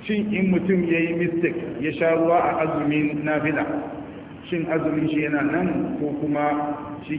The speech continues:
kenan ya kare?" Azumin shi yana nan. In dai da kuskure ne mutum ya sha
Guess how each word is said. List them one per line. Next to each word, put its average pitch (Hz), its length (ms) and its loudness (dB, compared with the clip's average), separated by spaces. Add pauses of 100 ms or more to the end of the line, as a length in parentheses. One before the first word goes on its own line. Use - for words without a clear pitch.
kenan 135 380 0
ya 139 140 0
kare?" 139 260 -2 (460)
Azumin 175 340 0
shi 147 80 -4
yana 123 160 -2
nan. 98 180 -6 (840)
In 185 180 0
dai 185 260 6
da 160 80 2
kuskure 165 420 0
ne 156 120 0
mutum 147 320 -2
ya 135 100 -2
sha 139 180 0